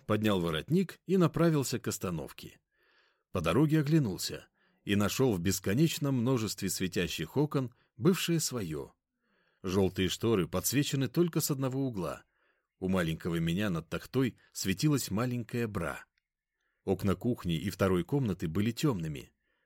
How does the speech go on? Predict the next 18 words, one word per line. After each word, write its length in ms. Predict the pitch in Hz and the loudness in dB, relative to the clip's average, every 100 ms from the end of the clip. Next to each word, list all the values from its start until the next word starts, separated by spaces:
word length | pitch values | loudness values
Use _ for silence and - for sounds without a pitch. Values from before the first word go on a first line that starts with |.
| _ | _
Значит, 500 | - 87 90 85 85 | -4 -2 0 -2 -4
маленький 480 | 85 92 80 78 - | -2 -2 -2 -4 -6
я 340 | 76 78 107 104 _ _ - | -4 -2 -4 -6 _ _ -6
лежу, 480 | 80 87 87 117 | -2 -2 0 0
закутавшись 760 | 98 85 - 90 90 - 92 - | 0 -2 -4 -6 -6 -4 -6 -4
в 40 | |
одеяло, 600 | 92 92 90 73 65 - _ _ _ - | -4 -2 -2 -2 -6 -12 _ _ _ -6
и 120 | 110 | -2
читаю 420 | - 95 135 127 | 0 0 0 0
книжку. 640 | - 90 78 - - 65 _ _ _ _ _ _ - | -2 -6 -6 -8 -14 -18 _ _ _ _ _ _ -6
А 100 | 104 | -2
когда 320 | 113 113 185 | 2 4 4
придут 340 | 165 151 170 | 4 2 4
родители, 640 | 113 101 165 165 170 165 - - | 4 4 2 2 2 2 -2 -12
скорее 360 | - 127 196 | 2 4 6
всего, 340 | 190 - 135 165 | 4 2 4 6
буду 280 | 143 147 147 | 6 2 2
спать, 520 | - 95 85 - | 0 -2 -2 -4